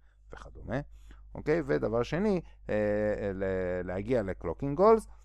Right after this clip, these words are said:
אה, כתבתי פה מינימום סקיו, מינימום insertion delay, אה,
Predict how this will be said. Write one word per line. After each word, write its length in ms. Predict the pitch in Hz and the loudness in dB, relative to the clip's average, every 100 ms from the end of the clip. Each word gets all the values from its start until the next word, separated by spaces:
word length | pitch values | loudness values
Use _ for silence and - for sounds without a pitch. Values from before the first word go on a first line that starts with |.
| - - - | -20 -14 -2
אה, 760 | 131 135 139 139 - - 104 107 | 4 6 6 2 -4 -10 -6 -2
כתבתי 420 | 123 131 127 123 | 2 2 2 0
פה 180 | 113 110 | 2 4
מינימום 360 | 120 120 104 | 4 4 2
סקיו, 380 | - - 110 98 | -2 -6 -2 -2
מינימום 400 | 92 90 87 85 | -2 -4 -4 -6
insertion 480 | 92 180 180 170 120 | 0 2 2 2 0
delay, 300 | 113 117 131 - - - | 0 2 0 -4 -16 -6
אה, 320 | 95 101 101 | -2 0 2